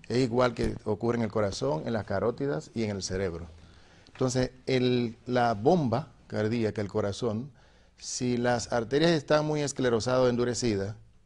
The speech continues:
o hay mucha ateroesclerosis, tiene que hacer mayor fuerza de contracción para poder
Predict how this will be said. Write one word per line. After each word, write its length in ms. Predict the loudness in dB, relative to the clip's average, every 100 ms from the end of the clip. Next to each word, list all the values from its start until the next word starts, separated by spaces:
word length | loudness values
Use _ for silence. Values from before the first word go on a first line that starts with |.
| _ 0
o 100 | 0
hay 140 | 2
mucha 320 | -2 -2 -2
ateroesclerosis, 800 | 0 0 0 0 0 0 -2 -12 -14 -20 -20 -2
tiene 220 | 0 2
que 80 | 0
hacer 240 | 0 0
mayor 320 | 2 2 0
fuerza 340 | 0 -2 0 -2
de 80 |
contracción 480 | -2 -4 -4 -4 -4
para 200 | -2 -4
poder 440 | 0 0 0 -2